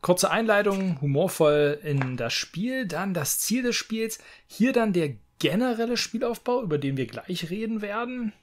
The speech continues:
Natürlich, was es an Spielmaterial gibt, so wie das auszusehen hat. Auch schon gemacht.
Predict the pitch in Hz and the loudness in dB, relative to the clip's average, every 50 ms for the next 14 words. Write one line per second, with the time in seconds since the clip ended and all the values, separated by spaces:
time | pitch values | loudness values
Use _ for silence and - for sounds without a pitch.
0 | _ _ _ - 131 - - 117 107 107 - - 107 - 113 107 - - - 202 | _ _ _ -16 -16 -12 -10 -10 -10 -10 -10 -10 -10 -10 -10 -12 -10 -6 -4 -2
1 | 208 202 202 - - 190 175 175 175 139 214 226 - - - 127 113 110 104 104 | -2 -2 -2 -4 -4 -4 -4 -4 -4 -4 -4 -6 -6 -6 -6 -4 -4 -4 -4 -6
2 | - - - _ - 202 240 220 - - 208 175 190 196 190 160 139 180 190 190 | -8 -10 -12 _ 2 2 2 2 0 -4 -4 -2 -2 -2 -2 -2 -2 -4 -4 -4
3 | - - - - - - - - - - 196 202 - - 214 202 190 185 185 185 | -8 -14 -20 -20 -20 -20 -20 -8 -2 0 0 0 0 -2 -2 0 0 0 0 -2
4 | 180 | -2